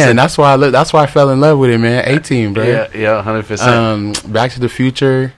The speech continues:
Speaker 2: Yeah.
Speaker 1: Is that what? Oh, no, that's, uh, Knight Rider.
Speaker 2: Right. You, you
Speaker 1: You
Speaker 2: know
Speaker 1: know
Speaker 2: this,
Speaker 1: I watch
Speaker 2: you
Speaker 1: Knight
Speaker 2: this,
Speaker 1: Rider.
Speaker 2: you know who this guy is right here? This, it
Speaker 1: In
Speaker 2: was
Speaker 1: the
Speaker 2: a guy
Speaker 1: window?
Speaker 2: named, it was a guy named Max Headroom.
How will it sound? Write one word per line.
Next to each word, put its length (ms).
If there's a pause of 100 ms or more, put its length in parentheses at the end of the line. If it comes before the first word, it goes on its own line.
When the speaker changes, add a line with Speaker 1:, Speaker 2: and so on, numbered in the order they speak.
(240)
Speaker 2:
Yeah. 320
Speaker 1:
Is 60
that 100
what? 100
Oh, 80
no, 120
that's, 220
uh, 160
Knight 200
Rider. 420 (120)
Speaker 2:
Right. 260
You, 140
you 100 (120)
Speaker 1:
You 20
Speaker 2:
know 140
Speaker 1:
know 140
Speaker 2:
this, 100
Speaker 1:
I 100
watch 240
Speaker 2:
you 80
Speaker 1:
Knight 120
Speaker 2:
this, 100
Speaker 1:
Rider. 160
Speaker 2:
you 80
know 100
who 80
this 160
guy 200
is 120
right 120
here? 180 (840)
This, 180
it 100
Speaker 1:
In 60
Speaker 2:
was 100
Speaker 1:
the 100
Speaker 2:
a 20
guy 120
Speaker 1:
window? 260
Speaker 2:
named, 140
it 20
was 160
a 60
guy 180
named 240
Max 380
Headroom. 460